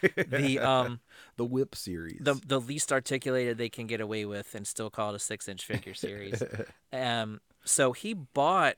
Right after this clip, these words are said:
Speaker 2: a bunch of the quote-unquote exclusives at Celebration 'cause it was in the U K.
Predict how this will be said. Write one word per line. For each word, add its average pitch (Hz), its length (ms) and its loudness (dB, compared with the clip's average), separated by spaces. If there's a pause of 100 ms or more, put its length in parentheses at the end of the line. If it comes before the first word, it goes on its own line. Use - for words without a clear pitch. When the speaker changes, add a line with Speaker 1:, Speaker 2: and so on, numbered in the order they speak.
(120)
Speaker 2:
a 120 80 0
bunch 131 320 0
of 123 80 0
the 113 80 -2
quote-unquote 127 580 -2
exclusives 104 920 -4 (140)
at 123 600 4
Celebration 117 800 0
'cause 123 160 -6
it 123 80 -2
was 120 140 -4
in 120 80 -4
the 113 80 -2
U 110 120 -6
K. 110 460 -2